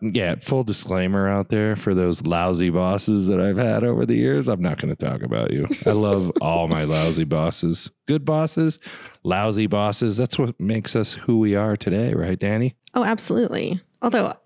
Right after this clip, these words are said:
Speaker 2: in this industry, I haven't had a lousy boss, so.
Speaker 1: Wow. Well, give it some time. You've only been in the industry a short time, right?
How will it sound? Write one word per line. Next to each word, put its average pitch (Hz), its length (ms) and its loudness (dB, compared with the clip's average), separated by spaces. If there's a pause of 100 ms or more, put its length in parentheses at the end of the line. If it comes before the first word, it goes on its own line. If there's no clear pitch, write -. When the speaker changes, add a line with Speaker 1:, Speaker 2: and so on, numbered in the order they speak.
Speaker 2:
in 254 140 0
this 254 140 0
industry, 196 380 0
I 185 60 0
haven't 180 200 -2
had 175 540 -4
a 180 80 0
lousy 160 580 0
boss, - 540 -4
so. 151 580 -2 (1040)
Speaker 1:
Wow. 78 480 -2 (640)
Well, 92 180 0
give 104 220 -2
it 104 80 -2
some 92 160 -4
time. 95 400 0
You've 95 160 2
only 95 180 2
been 92 160 2
in 95 140 2
the 92 100 4
industry 90 500 2
a 85 60 2
short 80 320 0
time, 90 380 0
right? 87 220 0